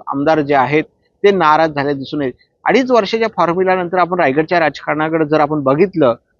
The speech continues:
तर मूळ मुद्दा असा आहे की रायगडच्या राजकारणानंतर भरत गोगावलेंच्या अडीच, अ, वर्ष पूर्ण झाल्यानंतर मंत्रिपदाचे कर्जत मतदारसंघातून आक्रमक चेहरा,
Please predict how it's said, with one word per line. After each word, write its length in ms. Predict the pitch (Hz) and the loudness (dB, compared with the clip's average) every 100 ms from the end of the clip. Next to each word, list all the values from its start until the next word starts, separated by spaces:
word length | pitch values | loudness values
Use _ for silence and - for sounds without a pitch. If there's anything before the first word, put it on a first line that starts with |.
| _ | _
तर 140 | 208 220 | 2 2
मूळ 300 | 196 190 254 | 0 0 0
मुद्दा 260 | 226 170 | 0 2
असा 200 | 170 156 | 0 2
आहे 100 | 175 | 0
की 160 | 170 214 | 0 0
रायगडच्या 420 | 170 151 160 170 | 0 0 -2 -2
राजकारणानंतर 580 | 151 139 160 160 160 160 | -2 -2 -4 -4 -4 -4
भरत 220 | 143 147 | -2 -2
गोगावलेंच्या 680 | 160 151 151 151 165 156 185 | 0 2 2 0 -2 -2 -4
अडीच, 420 | - 208 208 - _ - | 0 -2 -2 -14 _ 0
अ, 80 | 156 147 147 147 | 2 4 4 2
वर्ष 340 | 143 156 156 202 - | 0 -2 -2 -6 -4
पूर्ण 240 | 170 190 | -2 0
झाल्यानंतर 440 | 175 156 165 156 160 | -2 -2 -2 -2 -2
मंत्रिपदाचे 680 | 147 147 151 135 135 147 143 _ _ _ | -2 -4 -2 -2 0 -2 -8 _ _ _
कर्जत 340 | 165 160 240 | 0 0 -2
मतदारसंघातून 840 | 240 190 190 180 175 175 170 180 214 - | -2 0 2 0 0 -2 -2 -2 -8 -6
आक्रमक 380 | - 190 202 202 - | -8 -4 -4 -4 -4
चेहरा, 320 | 139 143 160 | -4 0 -2